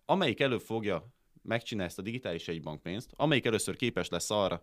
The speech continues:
hogy a pénz evolúciójának a következő szakaszába vigye a saját valutáját,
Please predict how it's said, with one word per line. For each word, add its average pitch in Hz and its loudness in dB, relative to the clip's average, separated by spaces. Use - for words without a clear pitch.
hogy 98 0
a 95 2
pénz 113 0
evolúciójának 98 -2
a 98 -8
következő 101 0
szakaszába 87 -2
vigye 90 0
a 82 0
saját 80 0
valutáját, 85 -2